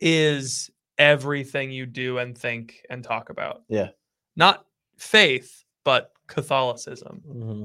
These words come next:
Speaker 1: I think that's an imperfection by way of excess.
Speaker 2: Indeed. And do you think people online struggle with this?
Speaker 1: I think online Catholics, perhaps even many people in our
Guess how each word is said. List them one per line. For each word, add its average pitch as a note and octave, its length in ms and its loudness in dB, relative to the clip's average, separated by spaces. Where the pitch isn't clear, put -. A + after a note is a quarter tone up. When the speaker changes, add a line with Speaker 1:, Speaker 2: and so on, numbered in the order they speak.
Speaker 1:
I C#3 60 -4
think C#3 200 -4
that's C#3 200 -4
an B2+ 100 -12
imperfection B2+ 720 -8
by A#2 140 -8
way A#2 160 -6
of A#2 80 -8
excess. - 520 -10
Speaker 2:
Indeed. G#2 420 -4
And G#2 100 -6
do G#2+ 40 -4
you G#2+ 60 -4
think G#2+ 180 -8
people G#2+ 260 -6
online F#2+ 380 -8
struggle F2+ 380 -12
with - 140 -20
this? - 280 -20
Speaker 1:
I C#3+ 80 0
think D3+ 240 2
online C#3+ 380 2
Catholics, C3 460 -2
perhaps D3 340 4
even C#3+ 140 -2
many C#3 180 -4
people C3+ 260 -10
in B2+ 60 -6
our B2 80 -6